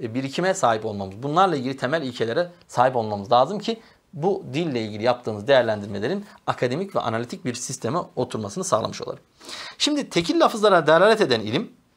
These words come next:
eşyanın cinslerine ve türlerine delalet eden tekil lafızlardan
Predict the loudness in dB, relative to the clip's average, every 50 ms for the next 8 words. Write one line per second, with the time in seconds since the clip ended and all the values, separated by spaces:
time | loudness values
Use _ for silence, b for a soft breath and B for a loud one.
0 | _ _ b b b b b b b b b b 2 2 2 4 4 4 4 4
1 | 4 2 0 -2 -2 -2 0 2 2 2 4 2 0 0 0 -2 -2 2 2 2
2 | 4 2 2 4 4 6 6 6 4 4 2 2 2 2 2 0 -4 -8 -8 -8
3 | -6 -4 0 2 2 2 2 0 0 0 2 2 2 0 0 -4